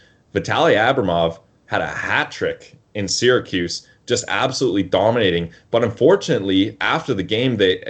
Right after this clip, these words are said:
uh, it was noted by Footy on Air, uh, talking to Troy Mann, that he fractured his finger, the same finger that, uh, put him out a couple weeks before, but just in a different spot this time. So hopefully we don't have a Bobby Ryan situation on our hands there.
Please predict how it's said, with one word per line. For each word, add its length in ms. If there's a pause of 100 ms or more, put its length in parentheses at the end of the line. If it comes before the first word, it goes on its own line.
uh, 340
it 140
was 200
noted 400
by 160
Footy 300
on 220
Air, 360
uh, 180
talking 340
to 60
Troy 280
Mann, 360
that 240 (200)
he 140
fractured 520
his 140
finger, 420
the 140
same 520
finger 580 (180)
that, 340
uh, 200
put 200
him 140
out 180
a 40
couple 340
weeks 240
before, 460
but 200
just 200
in 100
a 60
different 420
spot 460
this 180
time. 300
So 340 (220)
hopefully 280
we 120
don't 180
have 100
a 60
Bobby 320
Ryan 380
situation 600
on 140
our 120
hands 380
there. 380